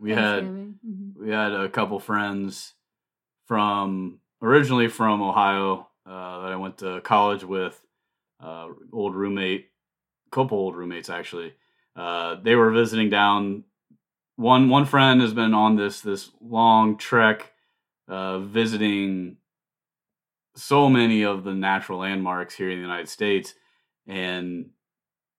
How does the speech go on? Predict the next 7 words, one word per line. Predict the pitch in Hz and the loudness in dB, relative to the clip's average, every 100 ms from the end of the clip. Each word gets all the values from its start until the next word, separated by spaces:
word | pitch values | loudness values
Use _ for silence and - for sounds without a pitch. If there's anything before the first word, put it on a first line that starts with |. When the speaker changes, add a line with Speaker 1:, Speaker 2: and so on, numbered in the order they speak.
| _ 113 | _ -2
Speaker 1:
we'll | 117 | 6
have | 123 110 117 | 8 8 4
him | 110 98 | 0 2
on | 98 98 | 2 0
the | |
podcast | - 92 92 90 92 90 92 - | -2 0 0 -2 -4 -4 -4 -8
here | - 95 92 90 90 85 | -10 -8 -6 -4 -6 -8